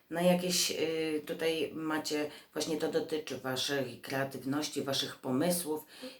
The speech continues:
i też współpracy z innymi ludźmi. Nie jest to dzień dobry na podpisywanie jakichś umów. Słońce z Neptunem, y, Neptun naprzeciw Słońca daje takie mylne, y, widzenie.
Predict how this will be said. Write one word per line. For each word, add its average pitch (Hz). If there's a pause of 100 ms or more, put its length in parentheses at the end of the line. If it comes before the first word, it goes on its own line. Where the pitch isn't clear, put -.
i -
też 147
współpracy 160
z -
innymi 143
ludźmi. 135
Nie 208
jest -
to 131
dzień 139
dobry 127
na 120
podpisywanie 160
jakichś 170
umów. 139 (380)
Słońce 190
z 190
Neptunem, 180 (480)
y, 151 (840)
Neptun 165
naprzeciw -
Słońca 160
daje 147
takie 143 (260)
mylne, 165
y, 143
widzenie. 139